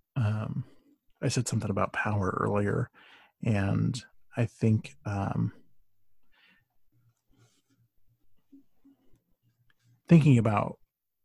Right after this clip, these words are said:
uh, how we are practicing leadership in times like this, right? Um, like, someone once said to me, you know, uh, my, um,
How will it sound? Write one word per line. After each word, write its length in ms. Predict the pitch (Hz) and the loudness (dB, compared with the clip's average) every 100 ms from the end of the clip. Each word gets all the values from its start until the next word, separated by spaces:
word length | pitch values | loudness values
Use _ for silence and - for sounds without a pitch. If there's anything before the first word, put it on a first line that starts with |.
| _ 135 | _ -8
uh, 480 | 110 104 - - - - _ - - - - | -8 -8 -8 -8 -10 -16 _ -20 -20 -20 -20
how 400 | - 131 123 117 | -4 0 2 2
we 560 | 107 107 104 101 101 104 - - - - _ _ _ | 0 0 0 -2 -4 -6 -16 -20 -20 -20 _ _ _
are 160 | 135 113 | -6 -6
practicing 640 | - 110 104 113 - 107 | -4 -6 -4 -8 -6 -4
leadership 520 | 107 107 117 - 131 - | -2 -2 0 0 -2 -2
in 140 | 139 117 | -4 -2
times 260 | 135 127 | 0 0
like 200 | 131 123 | 0 -2
this, 280 | 135 135 - | -2 -2 -4
right? 280 | 123 123 - - - _ _ _ _ - _ | -2 -2 -4 -10 -20 _ _ _ _ -20 _
Um, 560 | 120 107 98 98 113 - - _ - - - - _ _ _ _ _ _ _ - | 0 0 -2 -6 -8 -10 -20 _ -20 -20 -20 -20 _ _ _ _ _ _ _ -10
like, 400 | 113 117 104 - - _ _ - - - _ | -4 -2 -4 -10 -20 _ _ -20 -20 -20 _
someone 500 | - - 147 147 135 | -8 0 4 6 4
once 260 | 123 120 - | 4 2 -2
said 180 | 104 - | -6 -6
to 120 | 104 | -8
me, 200 | 95 92 | -6 -8
you 120 | 101 | -6
know, 400 | 98 95 95 - - | -6 -6 -6 -8 -10
uh, 300 | 101 95 92 | -10 -8 -8
my, 580 | 98 92 92 92 95 - - - - _ - - - | -8 -8 -10 -10 -10 -12 -18 -20 -20 _ -20 -16 -8
um, 480 | 101 92 87 90 | -6 -6 -8 -8